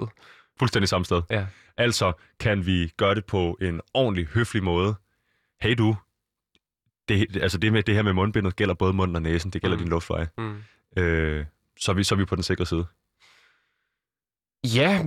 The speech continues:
Speaker 2: det synes jeg da bestemt, vi er. Altså, det er, det synes jeg er, det synes jeg, det synes jeg er okay at påpege i,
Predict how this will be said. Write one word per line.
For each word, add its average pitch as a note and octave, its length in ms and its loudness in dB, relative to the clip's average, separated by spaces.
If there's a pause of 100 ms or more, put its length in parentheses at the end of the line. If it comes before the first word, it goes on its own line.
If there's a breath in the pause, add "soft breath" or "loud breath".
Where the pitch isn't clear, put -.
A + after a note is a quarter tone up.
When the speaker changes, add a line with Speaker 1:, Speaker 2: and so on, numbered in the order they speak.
Speaker 2:
det F#3 100 2
synes G#3+ 260 2
jeg F3+ 80 2
da C3+ 60 4
bestemt, D#3+ 340 -2
vi A#2+ 100 -4
er. F#3 160 -2
Altså, C#3 280 -2
det F3 240 2
er, A#2+ 220 2 (240 loud breath)
det D3+ 100 -4
synes F3+ 200 -2
jeg B2+ 160 2
er, G#2+ 120 0
det C#3+ 140 -10
synes D3 100 -6
jeg, E3 100 -2 (120)
det C#3 80 -4
synes D3 180 -2
jeg D3 60 2
er - 40 0
okay D3 400 0
at A2 80 -6
påpege C3 460 -2
i, G#2 300 -8